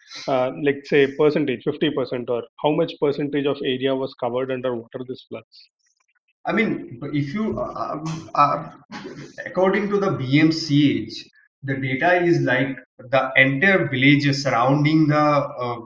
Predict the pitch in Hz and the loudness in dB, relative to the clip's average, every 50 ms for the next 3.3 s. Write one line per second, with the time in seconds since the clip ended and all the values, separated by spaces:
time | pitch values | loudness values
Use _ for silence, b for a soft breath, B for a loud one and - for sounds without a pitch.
0 | - _ - 120 117 113 113 113 120 113 113 - - 120 131 - - - 156 - | -16 _ -8 -6 -6 -4 -4 -4 -6 -6 -6 -6 -6 -6 -6 -6 -4 -2 -2 -2
1 | 117 117 120 123 - 127 120 120 123 127 135 143 143 139 - 131 127 131 131 135 | -2 -4 -8 -10 -8 -8 -8 -8 -4 -2 0 0 0 0 -2 -6 -6 -4 -2 -2
2 | 135 135 135 131 120 117 - 135 135 139 135 - - - 110 110 117 120 120 - | -2 -2 -2 -4 -6 -4 -6 -6 -4 -4 -6 -6 -6 -10 -6 -6 -6 -6 -6 -12
3 | 101 101 - - - _ | -14 -16 -16 -16 -18 _